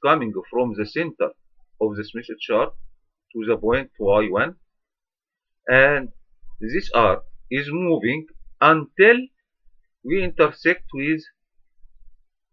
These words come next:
the original one plus G B circle. The other solution, Y one dash,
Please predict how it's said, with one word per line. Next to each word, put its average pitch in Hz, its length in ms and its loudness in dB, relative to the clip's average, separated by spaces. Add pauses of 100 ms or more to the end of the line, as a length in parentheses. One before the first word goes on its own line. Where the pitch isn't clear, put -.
(460)
the 107 160 6
original 131 560 0
one 127 280 0
plus 113 220 0
G 101 220 -10
B 82 120 -16
circle. - 220 -16 (2750)
The 139 180 8
other 226 260 8
solution, 170 800 0 (140)
Y 160 280 6
one 165 280 2
dash, 107 540 0